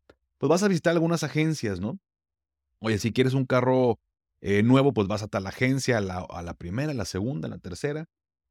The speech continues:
Y cuando pides informes, dices, "Oye, quiero de este auto", ¿no? Eh, hoy en día es muy fácil meternos a internet, revisar las opciones y decir, "Bueno, pues no sé, de la Honda me gusta el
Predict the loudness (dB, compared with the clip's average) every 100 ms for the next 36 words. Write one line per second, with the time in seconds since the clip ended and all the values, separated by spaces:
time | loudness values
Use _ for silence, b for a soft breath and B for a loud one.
0 | _ -4 0 2 2 4 4 6 2 4
1 | 4 4 2 4 2 2 2 2 2 2
2 | 2 -2 _ _ -4 -2 -6 -8 -10 -10
3 | -8 -8 -10 _ -8 -6 4 6 8 6
4 | 4 4 2 0 -2 -4 -4 -4 -2 -4
5 | -4 -4 -2 -2 -4 -8 -8 -6 -4 -4
6 | -6 -6 -2 -2 -2 -4 -2 -2 0 0
7 | -2 -2 -2 -4 -4 -6 -4 -4 -4 2
8 | 4 6 4 4 2 0 -2 -2 0 -2
9 | -4